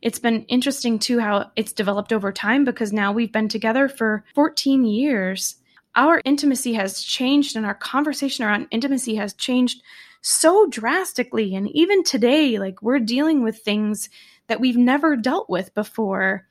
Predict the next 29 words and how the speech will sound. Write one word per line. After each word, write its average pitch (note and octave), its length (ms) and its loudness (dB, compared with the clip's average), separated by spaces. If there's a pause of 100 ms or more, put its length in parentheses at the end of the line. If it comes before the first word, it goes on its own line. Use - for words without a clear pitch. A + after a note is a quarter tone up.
(160)
in A#3 160 2
an A3 120 2
intimate G#3+ 460 -2
setting. F#3 640 -4 (560)
And A#3 220 4
we're A#3+ 80 0
having C#4+ 560 2
to C4+ 100 -6
talk - 360 -2
about A3+ 340 -2
them A3 240 -2
even A3 420 -2
more B3+ 360 2
now G3 460 0
than G#3 180 -2
we G#3 80 -2
did F#3+ 180 -6
before. F#3+ 720 -2 (280)
And A3+ 220 2
so, A3 160 2
yeah, A3+ 260 2
I A3+ 100 2
mean, G#3 280 -2
that A#3+ 360 0
level B3+ 340 2
of B3+ 120 -4
communication A#3 880 0
is A3 260 -2
just, - 560 -6